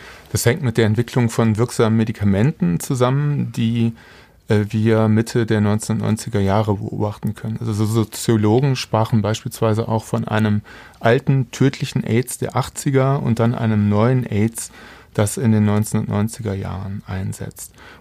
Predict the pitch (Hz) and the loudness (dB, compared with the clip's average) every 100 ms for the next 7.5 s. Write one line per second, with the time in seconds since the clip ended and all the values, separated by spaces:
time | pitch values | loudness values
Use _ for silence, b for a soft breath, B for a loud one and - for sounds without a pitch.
0 | - 110 110 123 120 117 110 98 127 - | 0 2 4 2 2 2 2 2 0 0
1 | 143 143 139 _ _ _ _ _ - - | 0 0 -4 _ _ _ _ _ -8 0
2 | 98 117 131 110 110 113 - - 117 113 | 2 2 2 0 0 0 -4 -4 -2 -2
3 | 117 113 - 107 113 - 123 123 120 B | -4 -6 -8 -4 -4 -2 -2 -2 -4 B
4 | B B B B - 113 110 107 107 107 | B B B B 0 2 4 4 2 0
5 | 107 - 107 98 107 143 131 - 127 131 | -2 -2 0 2 2 0 -2 -2 0 2
6 | 135 127 143 139 143 147 151 - - 117 | 0 0 -2 -2 -2 -4 -6 -12 -10 -4
7 | 117 113 117 123 123 | -2 -2 -2 -4 -8